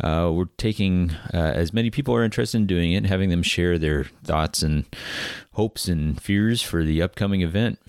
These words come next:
Um, these are all recorded before we depart for Las Vegas, and, uh, they're just whatever people feel comfortable, uh, sharing. I've, I've kind of, uh, given everybody a template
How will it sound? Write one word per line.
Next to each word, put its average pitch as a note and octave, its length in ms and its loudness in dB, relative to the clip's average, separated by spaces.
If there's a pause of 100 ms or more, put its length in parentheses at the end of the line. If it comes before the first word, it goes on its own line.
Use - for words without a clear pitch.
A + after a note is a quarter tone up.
(180)
Um, D2+ 420 0
these F2 180 2
are E2+ 120 2
all F2 160 2
recorded F2 500 -2
before F2 400 0
we F2 120 2
depart F2 440 -2
for D2 360 0
Las D#2+ 280 0
Vegas, F2+ 640 0 (140)
and, D#2 520 2
uh, D#2 360 2 (580)
they're F2 120 0
just B2 220 -2
whatever B2 240 2
people G#2+ 300 -2
feel G#2 320 0
comfortable, F2 720 -2
uh, - 400 0
sharing. C#2 560 0
I've, D2 260 -2
I've D#2 160 -4
kind D#2 220 0
of, D2 320 -4
uh, - 240 -2 (440)
given E2+ 240 0
everybody D#2+ 380 2
a D2 60 0
template D#2 540 -2